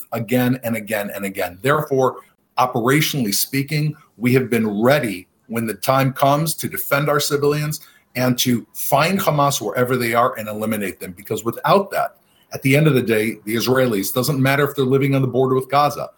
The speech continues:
even in the center of Israel, they cannot go to sleep at night knowing that there are murderers out there that are seeking to kill them.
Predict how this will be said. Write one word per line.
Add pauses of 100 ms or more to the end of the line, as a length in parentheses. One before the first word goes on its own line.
(240)
even
in
the
center
of
Israel, (200)
they
cannot
go
to
sleep
at
night
knowing (220)
that
there
are
murderers
out
there
that
are
seeking
to
kill
them.